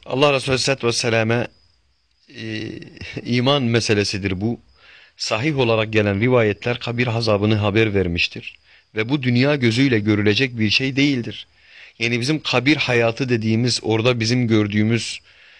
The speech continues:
e, çukur değildir ki. O ceset oradadır ancak Allah Subhanahu ve Teala o artık başka bir alemdedir. Siz başka bir alemdesiniz.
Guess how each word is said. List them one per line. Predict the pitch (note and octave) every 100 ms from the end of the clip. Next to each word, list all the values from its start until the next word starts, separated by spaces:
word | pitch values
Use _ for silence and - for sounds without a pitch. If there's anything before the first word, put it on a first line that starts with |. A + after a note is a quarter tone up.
| _ _ -
e, | G2+
çukur | G2 - - C#3 B2+
değildir | D3 D3+ C3
ki. | - - C3+ - _ _ _ _ - - -
O | C3+
ceset | C#3+ C3+ - D3+ -
oradadır | C#3 E3 C#3 B2+ D3 -
ancak | D3+ C#3+ B2+ B2+ -
Allah | A#2+ B2+
Subhanahu | C3+ - C3 B2 A2+
ve | G#2+
Teala | G#2+ G#2+ A2+ B2 C3 C#3 - _ _ _ _ -
o | C#3+ -
artık | C#3+ C#3+ C3
başka | B2 - D3+
bir | D3
alemdedir. | A#2 A#2+ A2 G#2+ G#2+ B2+
Siz | - D#3 D3
başka | D#3 - C#3+
bir | C3+
alemdesiniz. | A#2+ A2+ A2 G#2+ - D#2 C#2 -